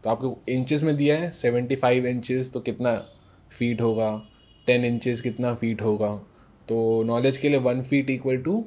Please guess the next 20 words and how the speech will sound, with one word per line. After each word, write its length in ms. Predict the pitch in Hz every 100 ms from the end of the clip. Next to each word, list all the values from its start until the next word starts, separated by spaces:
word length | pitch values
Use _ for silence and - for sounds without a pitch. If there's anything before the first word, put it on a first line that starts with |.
| - -
twelve 300 | 127 117 113
inches। 420 | 107 104 95 - -
तो 60 |
इसको 220 | 113 -
भी 80 | 135
हम 120 | 135
ट्राई 240 | 127 127 127
कर 120 | 127
लेते 280 | 127 117 139
हैं। 140 | 156 - -
पहले 140 | 127 127
आप 200 | 131 127
ट्राई 220 | 143 139
करो 200 | 139 147
पॉज 280 | 143 131 131
करके, 420 | - 131 147 202 - - - - -
then 300 | 123 131 143
I 220 | 113 117
will 180 | 113 113
show। 220 | - 95